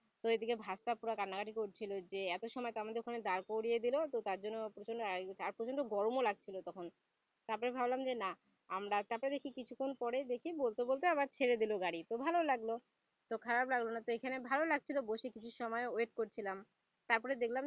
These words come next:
যে না, আমাদের পাড়াতেও এক ছোট মেলা বসেছে, তো সেটাও তোমাদের সাথে মেলাটা শেয়ার করবো, যদিও বা এখনো সময় হয়নি, কারণ সেটা হতেও আরো অনেকটা টাইম লাগবে। তো তার জন্য তোমাদেরকে যখন ওই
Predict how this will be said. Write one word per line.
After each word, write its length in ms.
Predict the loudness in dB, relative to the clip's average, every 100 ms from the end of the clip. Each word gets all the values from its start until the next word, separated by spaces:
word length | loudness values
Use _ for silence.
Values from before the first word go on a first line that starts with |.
| 0
যে 60 |
না, 160 | 2 4 2
আমাদের 220 | 2 -4 -2
পাড়াতেও 340 | 0 0 0 0 0
এক 60 | -4
ছোট 160 | -8 -2 0 0
মেলা 180 | 0 0
বসেছে, 480 | -2 -6 -8 -14 -12 -8
তো 40 | -8 -8
সেটাও 260 | -6 -4 -2
তোমাদের 240 | -2 -4 -6
সাথে 160 | -4 -4
মেলাটা 240 | -2 -4 -4
শেয়ার 200 | -4 -4 -4
করবো, 160 | -6 -8
যদিও 260 | -6 -4 -2
বা 60 | -2
এখনো 200 | -4 -8 -8
সময় 240 | -6 -6
হয়নি, 220 | -4 -6 -8 -14 _ _ _ -6
কারণ 140 | -2 -2 -4
সেটা 160 | -4 -4
হতেও 200 | 0 2
আরো 180 | 4 2 0
অনেকটা 220 | -2 -4 2
টাইম 160 | 2 2 -2
লাগবে। 260 | -2 -4 -8 -10 _ _ _ -8
তো 20 | -2 0
তার 120 | 0
জন্য 140 | 0 -4 -4
তোমাদেরকে 320 | -4 -4 -4 -4
যখন 140 | -4 -4
ওই 60 | -4